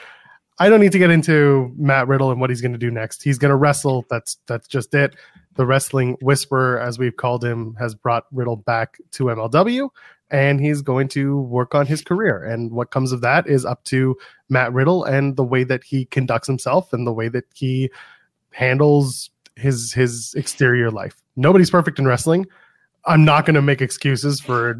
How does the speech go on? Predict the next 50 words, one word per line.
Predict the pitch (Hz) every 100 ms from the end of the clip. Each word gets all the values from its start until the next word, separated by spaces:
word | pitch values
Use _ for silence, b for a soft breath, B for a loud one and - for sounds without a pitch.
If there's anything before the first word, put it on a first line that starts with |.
| -
anything | 135 131 131 127
that | 123
Matt | 120 120
Riddle | 123 123
has | 113
said | 131 117
or |
done, | 117 120 180
'cause | 143 107 -
they | 120 107
have | 117 120
been, | 123 120 B B B B -
uh, | 117 117
some, | - 120 120
there's | 127 120
been | 113 131 120
some | 117
pretty | 110 127 123 123 b b b _
awful | 143 127 127
things | - 147 180
said | - 151 185
about | - 139 131 175 - -
what | 127 131
he | 127
has | 107 120
done, | 113 120 190 233 -
but | 113
I'm | 113 113
not | 113 117
the | 120
person | 117 - 123
to | -
talk | 170 214
on | 131 113
those | 110
things. | - 117 123 - -
I | 127
will | 123
just | 127 -
say | 202 220 - _ _ _ _ _
he's | - 120
working | 156 170 165
wrestling. | 165 160 160 156 151
He | 123
was | 117
expected | 113 - 147 147 143
to |
work | 147 147 147
in | 131
wrestling. | 123 - 135 120